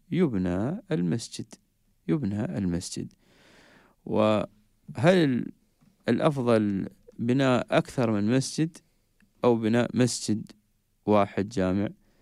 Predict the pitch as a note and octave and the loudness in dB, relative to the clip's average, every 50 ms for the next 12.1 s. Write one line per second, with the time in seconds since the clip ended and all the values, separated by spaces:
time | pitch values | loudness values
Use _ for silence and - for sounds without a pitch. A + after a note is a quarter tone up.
0 | _ _ _ _ _ _ _ - - - - G3 F#3+ D#3+ - - - A2+ G2+ - | _ _ _ _ _ _ _ -20 -12 -6 -2 0 0 0 -2 -2 -2 -2 -2 -4
1 | - - - _ _ _ _ _ _ _ _ - A3+ G3 - - F3 D3 C3+ C3+ | -6 -12 -18 _ _ _ _ _ _ _ _ -2 -2 0 0 -2 -2 -2 -4 -4
2 | B2 C#3+ - - D#3+ D#3+ - F3 E3 F3 - _ _ _ _ _ _ - D#3 F3+ | -4 -4 -4 -4 -4 -4 -2 -4 -4 -4 -8 _ _ _ _ _ _ 0 2 2
3 | F3 C#3+ - - - - B2 C3 C#3+ D3 D3 C3+ C3 C3+ C#3 C3+ C3 B2+ B2 - | 2 0 -2 -4 -4 -2 -2 0 0 -2 -2 -4 -4 -2 -2 -2 -4 -4 -6 -10
4 | - - _ _ _ _ _ _ - - _ _ _ _ _ _ _ - - C4 | -14 -20 _ _ _ _ _ _ -20 -20 _ _ _ _ _ _ _ 0 2 2
5 | C4+ D#3+ B2+ G#2+ G2+ - G2+ G2+ G#2 - - A#2 A2+ - - C3+ C3 A#2+ G#2 F#2 | 2 2 2 2 2 2 0 0 -2 -2 -2 -4 -4 -2 0 0 0 2 0 0
6 | F#2 G2 F#2 F2+ - - D#2+ - A2 B2+ C#3 D3 E3 - _ _ _ _ _ _ | 0 -2 -4 -4 -4 -6 -6 -4 -4 -2 -2 -2 -2 -4 _ _ _ _ _ _
7 | _ _ _ _ _ - C4 A#3+ E3 D3 - - D3+ C#3 A#2+ G#2+ G#2 G#2 B2+ C#3+ | _ _ _ _ _ 0 2 2 2 0 0 -2 0 0 0 0 0 0 0 -2
8 | C#3+ - - C#3 C#3 C3+ A#2+ A2 - A2 G#2+ G#2+ A2 B2+ D3 D3+ C#3 B2+ A#2+ - | -4 -4 -4 -4 -4 -2 -4 -4 -4 -4 -2 -2 -2 -2 -2 -2 -2 -4 -4 -6
9 | - - A#2 B2+ C3 - - B2 - - A#2+ A#2+ - _ _ _ _ _ _ _ | -6 -4 -4 -2 -2 -4 -8 -8 -8 -8 -8 -8 -10 _ _ _ _ _ _ _
10 | _ _ _ _ _ _ - - D#3 F#3+ F#3 D3 B2 G2+ G#2 G#2 G#2 G2+ G#2+ B2+ | _ _ _ _ _ _ 2 4 4 4 4 2 2 2 2 2 2 2 0 2
11 | C#3+ C#3 C#3 C3+ - B2+ A#2 A2 G2+ F#2+ F#2 - - G#2+ G2+ G2 G2 G#2 A#2 C#3+ | 2 0 0 -2 0 2 2 2 2 0 -2 -2 0 0 0 2 2 0 0 -2
12 | G#3 | -2